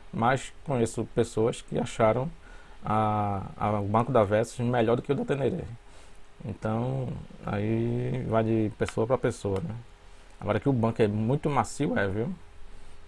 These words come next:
É muito macio o banco. A bolha é ajustável,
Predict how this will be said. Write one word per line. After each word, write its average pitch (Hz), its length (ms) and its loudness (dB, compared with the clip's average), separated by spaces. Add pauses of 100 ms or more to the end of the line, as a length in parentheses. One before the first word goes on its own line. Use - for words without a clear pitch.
(160)
É - 100 -2
muito 117 300 -2
macio 131 420 -2
o 101 40 -2
banco. 95 360 -6 (2500)
A - 80 -6
bolha 104 260 0
é - 40 4
ajustável, 135 640 0